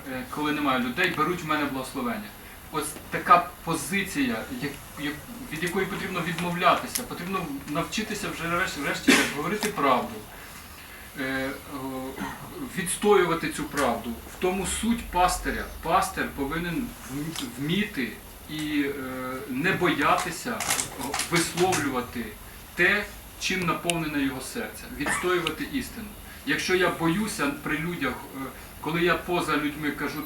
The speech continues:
«Так, я підтримую це», але на людях я ще не готовий це сказати, ну, тоді, е, це свідчить дійсно про якусь таку, такий стан, е, цікавий, який сформувався за ці двадцять років. Я думаю,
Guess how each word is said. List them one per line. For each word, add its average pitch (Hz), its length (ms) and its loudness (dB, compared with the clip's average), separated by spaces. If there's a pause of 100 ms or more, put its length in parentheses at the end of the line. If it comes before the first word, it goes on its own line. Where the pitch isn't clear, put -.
«Так, 202 280 4
я 147 60 0
підтримую 143 600 -2 (100)
це», 233 140 -4
але 139 160 -2
на 147 120 0
людях 156 380 -2
я 139 100 -4
ще - 160 -4
не 147 100 0
готовий 139 480 -2
це 123 80 -6
сказати, 110 560 -8
ну, 139 140 -4 (220)
тоді, 165 360 -4 (1040)
е, 120 40 -4 (500)
це 143 80 -2
свідчить 143 540 -2
дійсно 147 320 -2
про 135 240 -2
якусь 131 360 -4
таку, - 460 -6 (600)
такий - 220 -2
стан, - 440 8 (260)
е, - 40 -6 (240)
цікавий, - 500 2 (200)
який 131 320 -4
сформувався 147 600 0
за 123 220 -8
ці 143 80 -6
двадцять 135 440 -4
років. 110 260 -8 (640)
Я 175 120 6
думаю, 170 440 4